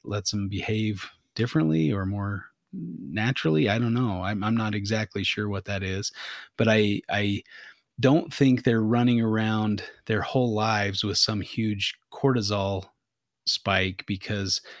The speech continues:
every day they're afraid something's gonna eat 'em. You know what I mean?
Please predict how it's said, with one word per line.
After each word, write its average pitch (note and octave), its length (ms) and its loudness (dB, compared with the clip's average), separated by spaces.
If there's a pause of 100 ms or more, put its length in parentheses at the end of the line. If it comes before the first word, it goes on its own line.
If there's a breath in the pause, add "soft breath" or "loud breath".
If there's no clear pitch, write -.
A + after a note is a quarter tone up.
(140 loud breath)
every A2 260 2
day A2 280 4
they're G2 180 0
afraid G#2 320 -2
something's G2 440 -4
gonna F#2+ 240 -4
eat G2+ 220 -2
'em. E2+ 360 -8
You G2 100 -2
know G2 100 -2
what F#2 100 -2
I F#2+ 60 -4
mean? G2 300 -4